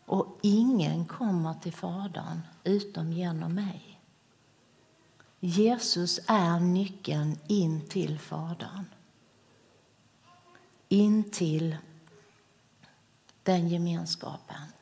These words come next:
Vi kan inte gå förbi korset för att komma till Fadern. Det Jesus har gjort för oss där. Han har dött och uppstått för oss. "Ingen kommer till Fadern utom genom mig." Och han är vägen,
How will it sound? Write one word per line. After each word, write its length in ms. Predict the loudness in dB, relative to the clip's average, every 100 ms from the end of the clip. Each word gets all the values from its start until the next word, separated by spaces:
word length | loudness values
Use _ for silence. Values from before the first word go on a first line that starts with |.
| -20 -14
Vi 100 | -4
kan 260 | 0 4 4
inte 200 | 4 2
gå 220 | 0 0
förbi 540 | 0 -2 2 2 2 0
korset 920 | -2 -4 -4 -6 -8 -8 -14 -16 -20 -20 _ _ _ _ _ _ _ _
för 120 | -4
att 220 | -4 -4
komma 380 | -4 0 0 -2
till 160 | -6 -10
Fadern. 640 | -10 -10 -10 -12 -14 -14 -16 -20 -20 -4
Det 140 | 0
Jesus 480 | 2 0 -2 -6 -6
har 100 | -4
gjort 340 | -4 -6 -10
för 200 | -14 -12
oss 180 | -6 -6
där. 300 | -6 -12 -12 -16 -20 -20 _ _ _ _ _ _
Han 200 | 0 2
har 100 | 2
dött 340 | 0 -2 -4
och 80 | -6
uppstått 460 | -6 -8 -10 -10 -10
för 180 | -14 -14
oss. 420 | -12 -8 -8 -10 -20 _ _ _ _ _ 2
"Ingen 520 | 4 4 2 0 -2
kommer 380 | -4 -2 -2 -4
till 160 | -10
Fadern 600 | -10 -8 -6 -8 -10 -12 -12 -18 _ _ _ _ _
utom 400 | -6 -6 -6 -6
genom 360 | -4 -6 -6
mig." 260 | -6 -8 -10
Och 300 | -16 -14 -2
han 280 | 2 4 4
är 120 | 4
vägen, 920 | 2 2 2 2 0 0 0 -4 -8